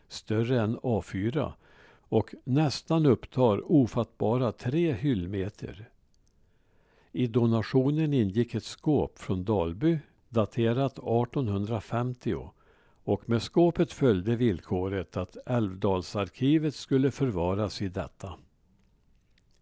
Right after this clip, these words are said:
Detta villkor uppfylldes till en början. Nu är samlingarna urplockade och ställda i hyllor bland museets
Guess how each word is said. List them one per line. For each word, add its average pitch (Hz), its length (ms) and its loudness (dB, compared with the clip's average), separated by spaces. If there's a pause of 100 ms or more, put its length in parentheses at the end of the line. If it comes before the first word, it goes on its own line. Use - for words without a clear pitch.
(600)
Detta 143 320 2
villkor 135 640 2
uppfylldes 123 960 0 (720)
till 104 220 0
en 101 160 0
början. 92 640 -2 (920)
Nu 131 400 4
är 123 40 2
samlingarna 120 760 0
urplockade 120 840 2
och 107 140 -4
ställda 104 520 -2
i 110 100 2
hyllor 113 540 2 (320)
bland 135 380 2
museets 117 720 -2